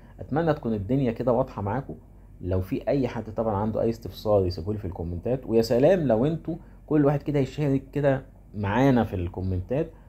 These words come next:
كل واحد ايه الخطوة اللي هو هياخدها النهاردة. انا عايز احفظ لغة، واحد يكتب لي انا عايز احفظ اللغة، هبتدي بالخمس كلمات. انا عايز احفظ قرآن، فهبتدي باول صفحة في القرآن. انا عايز احفظ احاديث، هبتدي باول حديث.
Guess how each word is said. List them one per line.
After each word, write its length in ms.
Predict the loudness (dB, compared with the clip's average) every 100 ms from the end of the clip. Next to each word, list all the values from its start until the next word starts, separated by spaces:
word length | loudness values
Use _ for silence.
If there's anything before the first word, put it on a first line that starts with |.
| -20 -6
كل 220 | 0 2
واحد 260 | 0 -2 -2
ايه 120 | -2
الخطوة 380 | -2 -4 -2 -2
اللي 100 | 2
هو 120 | 2
هياخدها 340 | 0 -2 -4
النهاردة. 460 | -4 -6 -8 -14 -10
انا 140 | -4
عايز 200 | -2 0
احفظ 320 | 0 -2 -6
لغة، 280 | -2 -2 -4 -6
واحد 240 | -12 -8 -8
يكتب 280 | -8 -8 -8
لي 140 | -8 -10
انا 120 | -8
عايز 140 | -4 -2
احفظ 240 | -4 -6
اللغة، 260 | -2 -2 -2
هبتدي 360 | -4 -10 -6
بالخمس 360 | -6 -6 -10 -10
كلمات. 280 | -12 -16 -18 -20 -20 -16
انا 100 | -8
عايز 160 | -2 -2
احفظ 240 | -2 -6
قرآن، 320 | -6 -2 -2 -4
فهبتدي 480 | -8 -10 -8 -8 -4 0
باول 220 | 0 0
صفحة 300 | -2 -6 -10
في 60 |
القرآن. 360 | -12 -14 -14 -16 -20 -20 -18
انا 120 | -10 -6
عايز 180 | -4
احفظ 280 | -4 -4 -6
احاديث، 460 | -6 -6 -6 -6 -8
هبتدي 280 | -12 -8 -8
باول 380 | 0 2 2
حديث. 340 | 0 -6 -12